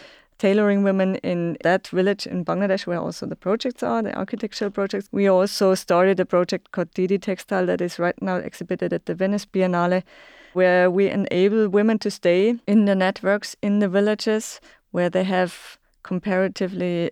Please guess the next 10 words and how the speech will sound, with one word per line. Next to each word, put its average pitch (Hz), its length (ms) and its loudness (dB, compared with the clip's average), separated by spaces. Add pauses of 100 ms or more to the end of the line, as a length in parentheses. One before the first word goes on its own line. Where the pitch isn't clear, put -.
lots 170 340 -4
of 196 60 -8
freedom. 208 880 -2
I 185 60 -6
mean, 175 220 -6
they 170 120 -6
have 175 480 -6 (340)
the 175 100 -6
social 175 320 -6
network. 165 580 -6